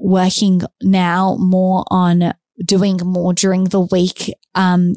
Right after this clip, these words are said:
before work rather than letting it seep into my evenings and weekends and trying to keep those free for other things.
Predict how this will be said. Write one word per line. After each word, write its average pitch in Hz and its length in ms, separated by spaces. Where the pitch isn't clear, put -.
before 185 460
work 185 520
rather 180 480
than 175 440
letting 185 380
it - 140
seep - 280
into 175 420
my 185 340
evenings 180 560
and 175 200
weekends 180 460
and 180 100
trying 175 220
to 175 80
keep - 320
those 175 300
free 175 320
for 175 400
other 180 260
things. 254 460